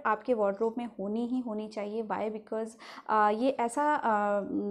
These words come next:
फैब्रिक है, ये ऐसा एक, अ,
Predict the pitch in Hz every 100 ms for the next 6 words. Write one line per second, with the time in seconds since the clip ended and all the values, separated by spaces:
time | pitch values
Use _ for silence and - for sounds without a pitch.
0 | 196 196 - _ - 208 196 208 220 247
1 | 240 - 226 226 262 254 220 214 208 214
2 | 214 208